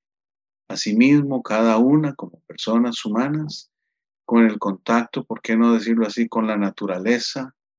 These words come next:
Eh, yo pasé muchísimos viernes de mi vida de campamento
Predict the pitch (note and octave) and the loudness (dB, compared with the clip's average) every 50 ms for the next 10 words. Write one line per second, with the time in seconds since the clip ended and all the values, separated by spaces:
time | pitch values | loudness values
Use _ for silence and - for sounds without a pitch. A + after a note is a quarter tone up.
0 | _ _ _ _ _ _ _ _ _ _ - G2+ G2 F#2+ F#2+ G2 G2 _ - C#3 | _ _ _ _ _ _ _ _ _ _ -8 -6 -6 -4 -4 -6 -8 _ 4 6
1 | D3+ E3 E3+ E3 D#3+ D3+ D3+ E3 D#3+ D#3+ D#3 D3+ C3+ - D#3 D3+ D3 D3 D3+ C#3+ | 6 6 6 4 2 0 2 0 0 2 2 2 2 2 0 0 2 2 2 2
2 | C3 B2 C3 C#3 C#3+ C#3+ C#3+ C#3 C3+ C3 C3 A#2+ A2 G2+ G#2 A2+ B2 B2+ B2+ B2 | 2 2 2 2 2 2 2 0 0 0 0 2 2 4 4 6 6 6 4 2
3 | B2+ C3+ C3 - _ _ _ _ _ - G#2+ G2+ - G2+ G2 F#2+ - G#2 G#2 A#2+ | 0 -2 -4 -10 _ _ _ _ _ -8 -8 -6 -4 -4 -6 -4 -4 0 2 4
4 | D3 D#3 D3+ D3+ - | 4 4 2 0 -4